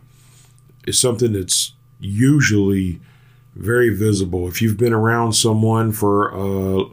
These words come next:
a little while, you work next to 'em, you, you, you know 'em, they're your friend, it's not gonna take you too long to figure out if this is a faithful person. They're, are they faithful to the relationship y'all have? Are they faithful to God? Are they faithful to different, what they say?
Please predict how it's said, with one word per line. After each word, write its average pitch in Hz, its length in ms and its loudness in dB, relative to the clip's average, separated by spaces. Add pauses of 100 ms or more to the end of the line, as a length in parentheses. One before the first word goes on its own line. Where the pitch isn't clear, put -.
(280)
a 113 60 -6
little 117 220 2
while, 110 480 -2 (920)
you 101 180 -2
work 107 280 0
next 107 360 -2
to 107 240 2
'em, 107 140 2
you, 98 440 0
you, 95 320 -4
you 95 220 -4
know 107 300 2
'em, 104 80 0
they're 98 100 2
your 92 160 -4
friend, 110 500 0 (440)
it's - 180 -2
not 135 200 0
gonna 113 120 0
take 117 220 0
you 101 60 -4
too 110 180 2
long 104 200 2
to 92 60 -2
figure 101 340 2
out 98 140 0
if 87 120 -4
this 98 180 -2
is 90 100 -4
a 92 60 -2
faithful 98 460 -2
person. 85 360 -4
They're, 92 240 -2
are 92 60 -2
they 107 140 0
faithful 113 420 -2
to 104 120 -2
the 95 80 0
relationship 101 560 0
y'all 101 220 -2
have? 101 280 -6 (640)
Are 107 120 -2
they 95 80 0
faithful 113 460 0
to 98 80 2
God? 104 420 0
Are 95 80 2
they 95 120 0
faithful 110 460 0
to 90 120 -2
different, 101 400 -2
what 107 160 0
they 82 120 -4
say? 110 480 0